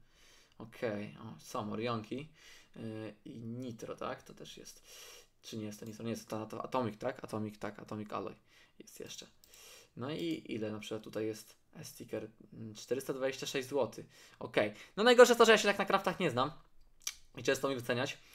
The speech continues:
E, chyba najlepiej jakby tutaj był ten craft, nie? W tym momen-, w tym miejscu na uspie. E, więc to ciężko mi to wycenić. E, może by się to dało jakoś, e, fajnie wysnajpić, żeby na tym dobrze wyjść.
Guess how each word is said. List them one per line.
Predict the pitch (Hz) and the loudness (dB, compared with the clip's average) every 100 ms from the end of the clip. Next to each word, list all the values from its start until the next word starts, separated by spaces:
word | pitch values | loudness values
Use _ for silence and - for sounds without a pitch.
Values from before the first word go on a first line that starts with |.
| - - | -20 -10
E, | 123 117 113 | -4 -4 -2
chyba | 143 | 2
najlepiej | 151 160 | 4 6
jakby | 147 143 | 4 6
tutaj | 123 | 4
był | 104 107 | 6 2
ten | 113 | -2
craft, | 107 110 - | -4 -6 -4
nie? | 131 156 | -6 -6
W | - | -6
tym | 120 | -6
momen-, | 117 117 - | -4 -6 -8
w | |
tym | - 120 | -6 -4
miejscu | 113 110 113 | -4 -6 -6
na | |
uspie. | 117 117 - 147 156 - - - | -6 -6 -6 -6 -8 -18 -18 -12
E, | - 113 | -6 -2
więc | 135 - | -2 2
to | |
ciężko | 185 170 170 | 2 4 2
mi | 160 | 2
to | 147 | 2
wycenić. | 147 175 156 - - - - - | 4 4 4 0 -8 -18 -18 -6
E, | - 147 143 - | 2 4 4 2
może | 113 110 165 226 247 | -2 2 8 8 8
by | 240 | 4
się | 254 | 2
to | |
dało | 247 285 185 | 8 12 12
jakoś, | 147 147 139 - | 12 10 4 4
e, | 127 139 | 6 6
fajnie | 135 151 147 | 6 4 4
wysnajpić, | 135 147 139 135 | 2 -2 0 -2
żeby | 123 131 135 - - - | 2 2 0 -6 -20 -14
na | 123 | -10
tym | 120 | -4
dobrze | 131 127 131 | 0 0 4
wyjść. | 120 143 - | 6 4 0